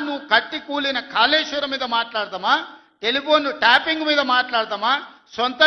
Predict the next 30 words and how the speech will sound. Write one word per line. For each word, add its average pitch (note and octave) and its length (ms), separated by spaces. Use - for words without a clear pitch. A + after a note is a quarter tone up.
బిడ్డనే D4+ 380
ఇంటల్లుడు D4 560
ఫోన్ C#4 200
ట్యాపింగ్ C4 380
చేసినోడు A#3+ 340
ఇంతకంటే C#4 460
సిగ్గులేనోడు C4 600
ఉంటాడా A#3 340
అని B3+ 120
వాళ్ళు G3+ 180
చెప్తారు. - 320
ఓ A3+ 80
పక్కన D4 300
నేను D4 220
కోటి D4 260
మంది C#4+ 280
ఆడబిడ్డలకు D4 640
చీర D4 180
పెడతా, C#4+ 220
సారె C4+ 300
పెడతా C4 240
నేనంటే C#4 420
ఉన్నొక్క D#4 380
చెల్లెల్ని C#4+ 460
ఇంట్లోకి C4+ 260
వెళ్ళి C4+ 180
బయటకు A#3+ 260
వెళ్ళగొట్టిన G#3+ 500
వాడు G3+ 200
ఆస్తిలో G#3+ 320